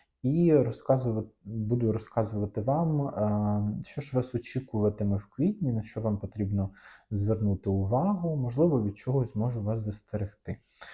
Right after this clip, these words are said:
В цьому мені допоможуть карти Таро Райдера Уейта, класична колода.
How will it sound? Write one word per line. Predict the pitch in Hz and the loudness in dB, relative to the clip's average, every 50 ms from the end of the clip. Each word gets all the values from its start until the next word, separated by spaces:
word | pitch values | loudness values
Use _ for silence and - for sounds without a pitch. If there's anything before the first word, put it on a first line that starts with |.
| - - _ _ | -20 -20 _ _
В | - | 4
цьому | - 180 202 214 202 | 6 8 8 10 8
мені | 175 160 147 147 147 | 6 6 4 4 4
допоможуть | 139 135 127 - 127 120 120 120 120 117 113 113 98 - | 4 2 2 2 2 2 2 2 2 0 0 -4 -6 -6
карти | - - 127 123 - - - 107 | -6 -4 -4 -4 -2 -2 -2 0
Таро | 110 - 107 104 104 101 | 4 4 4 4 4 4
Райдера | 98 98 95 92 92 98 92 95 | 6 4 4 4 2 0 0 0
Уейта, | 90 87 87 90 85 85 87 - - - 180 202 208 196 - | 0 0 0 0 0 -2 -2 -4 -4 -2 -2 0 0 -2 -6
класична | - - 113 - - 107 - - - 107 98 | -8 -10 -12 -10 -10 -12 -14 -8 -6 -6 -6
колода. | - - 104 98 98 98 110 131 151 175 196 | -2 -2 0 0 2 2 0 2 2 0 0